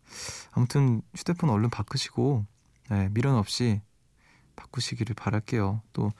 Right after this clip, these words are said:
액정 그 다칠 수도 있고 하니까. 자, 구구일일 님께서 "숲디,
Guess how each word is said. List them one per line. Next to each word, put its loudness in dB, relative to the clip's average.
액정 2
그 -16
다칠 -12
수도 -8
있고 -2
하니까. 0
자, 0
구구일일 4
님께서 0
"숲디, 0